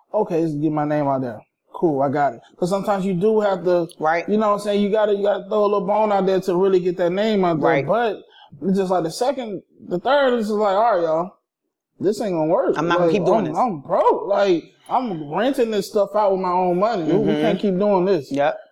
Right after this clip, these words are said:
Speaker 1: You know what I'm saying? So yeah, it was, it get difficult out here. Like, the fashion world is definitely hard, man. Um, it's not, it's not for the weak.
Speaker 2: No.
Speaker 1: Definitely not for the weak. 'Cause
Speaker 2: Mm-mm.
Speaker 1: you can get ate up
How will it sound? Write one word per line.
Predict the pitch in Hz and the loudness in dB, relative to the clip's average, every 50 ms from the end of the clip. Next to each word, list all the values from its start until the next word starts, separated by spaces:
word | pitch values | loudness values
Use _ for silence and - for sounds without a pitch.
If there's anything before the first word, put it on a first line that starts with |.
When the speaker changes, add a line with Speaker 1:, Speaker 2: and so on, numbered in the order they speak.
| _ _ - | _ _ -6
Speaker 1:
You | 151 | -2
know | 160 165 | -2 0
what | 160 | 0
I'm | 156 151 | 0 -2
saying? | 165 170 160 160 156 | 0 0 0 0 0
So | 147 151 147 | 0 0 0
yeah, | 156 151 151 143 135 139 156 | 0 0 0 0 0 0 0
it | 165 | 2
was, | 160 156 143 - - - - - _ _ _ _ _ _ _ - | 2 0 -2 -4 -8 -14 -20 -20 _ _ _ _ _ _ _ -6
it | - 175 | -4 -2
get | 190 202 190 190 | 0 0 0 2
difficult | 220 220 - - 170 170 175 156 | 0 0 -2 -4 -6 -6 -4 -2
out | 147 143 143 139 | -2 -2 -4 -6
here. | 131 131 135 - - - - - | -6 -10 -12 -16 -18 -20 -14 -8
Like, | - 165 165 | -6 -4 -2
the | 170 175 | -2 -2
fashion | 170 - 202 214 220 214 - 196 | 0 0 0 0 0 -2 -8 -6
world | 180 180 175 170 | -2 0 0 0
is | 160 143 | 0 0
definitely | 160 185 185 170 175 165 156 | 0 0 -2 -2 -4 -6 -4
hard, | 156 165 165 170 160 151 147 147 | -2 -2 0 0 0 0 0 -2
man. | 151 151 151 151 | -4 -4 -4 -4
Um, | 143 131 143 151 151 156 151 151 147 143 139 - _ _ _ _ _ _ | -4 -2 -2 -2 -2 -2 0 -2 -2 -2 -4 -6 _ _ _ _ _ _
it's | - 147 180 175 | -4 -2 0 0
not, | 208 180 | 0 0
it's | 170 175 | 0 0
not | 190 190 180 - | 0 -2 -2 0
for | 175 | 0
the | 156 | 0
weak. | 151 165 156 - - - _ _ _ _ - | 2 4 4 4 2 2 _ _ _ _ -4
Speaker 2:
No. | 156 165 170 156 135 135 147 | -2 0 2 0 0 0 0
Speaker 1:
Definitely | 175 180 175 175 180 170 | 0 0 0 -2 -4 -4
not | 165 160 160 156 | -2 -2 -2 -2
for | - 165 | -2 0
the | 160 | 0
weak. | 156 156 165 147 135 - | 2 2 2 0 -2 -2
'Cause | - 160 165 160 | -4 -2 -2 0
Speaker 2:
Mm-mm. | - 151 147 170 | 0 0 2 2
Speaker 1:
you | 170 165 160 | 0 0 -2
can | - - 196 190 196 196 196 190 190 180 170 | -4 -4 -2 0 0 0 2 2 2 2 2
get | 175 175 170 - - | 2 2 0 0 0
ate | - 185 185 180 | 2 2 4 4
up | 185 180 170 170 - | 2 0 -2 -2 -6